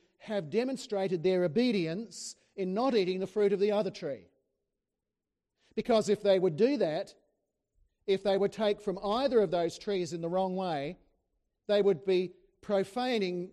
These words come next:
that sacrament, or something that is very similar to a sacrament, by eating of it in their sin and rebellion, which would then confirm them in their unrighteousness. And that's one of the reasons that God gives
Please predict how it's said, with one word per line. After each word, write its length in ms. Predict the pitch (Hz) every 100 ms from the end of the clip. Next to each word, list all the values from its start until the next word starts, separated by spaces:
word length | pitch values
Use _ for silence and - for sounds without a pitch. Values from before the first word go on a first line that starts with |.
| _
that 260 | 170 165
sacrament, 720 | - 185 156 - 151 202 240 _ _
or 140 | 185 160
something 360 | - 175 165
that 100 | 147
is 100 | 139
very 200 | 143 151
similar 340 | 139 180 165 147
to 120 | 139
a 60 | 120
sacrament, 600 | 147 127 - 123 139 _ _ _ _ _ _ _ _
by 220 | 180 190
eating 320 | - 254 247 196
of 200 | 170 175
it 100 | -
in 140 | 196
their 160 | 190 185
sin 360 | - 233 196 196
and 180 | 196 185
rebellion, 460 | 170 180 175 147 104 _ _ _ _ _ _ _ _ _ _ _ _ _ _
which 260 | - 226 220
would 100 | 196
then 220 | 208 196
confirm 680 | 208 190 - 247 247 269 208
them 360 | 180 170 196 -
in 140 | 202
their 200 | 196 190 180
unrighteousness. 1160 | 180 175 180 190 - - 143 104 - - - _ _ _ _ _ _ _ _ _ _
And 140 | 185
that's 180 | 202 202
one 200 | 190 269
of 80 | 220
the 80 | 208
reasons 480 | 208 208 185 175
that 160 | - 165
God 280 | 185 175 147
gives 540 | 233 190 165 185 -